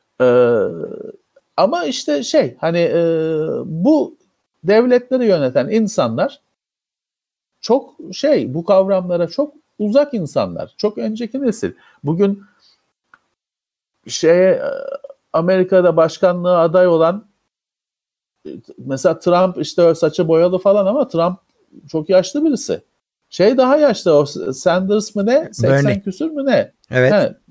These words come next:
Speaker 1: da şey, ya bunlar bayağı bir önceki kuşak.
Speaker 2: Çok.
Speaker 1: Bu, hani bu insanlara, e, internetiydi, sosyal ağıydı, bilmem nesiydi, Netflix'iydi, YouTube'uydu anlatmak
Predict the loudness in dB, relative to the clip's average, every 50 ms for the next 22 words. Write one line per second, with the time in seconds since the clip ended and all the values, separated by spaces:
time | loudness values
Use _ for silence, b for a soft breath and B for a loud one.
0 | -20 -20 -20 -20 -20 -20 -20 -18 -18 -12 -6 -2 -2 -2 -2 0 0 0 0 -2
1 | -6 b b b b b b b b 0 0 0 2 0 -2 -2 0 0 0 0
2 | 0 -2 -4 0 2 2 4 4 4 4 4 4 2 2 2 2 0 -2 -4 -6
3 | -6 -6 -6 -12 -12 -10 -10 -8 -8 -8 _ _ _ _ _ _ _ -12 -8 -8
4 | -6 -6 -8 -10 -14 -20 _ _ _ _ _ _ _ -8 -2 2 4 4 4 2
5 | 0 -2 -2 -2 0 0 2 2 2 2 0 -2 -2 -2 0 0 -2 -2 -2 0
6 | 0 0 0 -2 _ _ _ _ _ _ _ _ _ _ _ _ _ _ _ -4
7 | 0 0 2 2 0 0 0 -2 -2 -4 -4 -4 -4 -4 -4 -8 -10 -10 -6 -2
8 | -2 -2 0 2 2 2 4 2 0 -2 -4 -2 -2 0 0 2 0 0 -2 -2
9 | -6 -2 -2 -2 -2 0 0 0 2 2 4 2 2 2 2 0 -2 -2 -2 -4
10 | -6 -4 -4 -4 -4 -4 -6 -6 -6 -6 -4 -4 -4 -2 -2 -2 -2 -2 -2 -4
11 | -6 -6 -8 -6 -6 -6 -8 -8 -6 -6 -4 -2 -2 -2 -2 -2 -4 -6 -6 -4
12 | -4 -4 -4 -4 -6 -6 -6 -6 -6 -2 -2 -2 -2 -2 -2 -4 -6 -6 -6 _
13 | -2 -2 -2 -4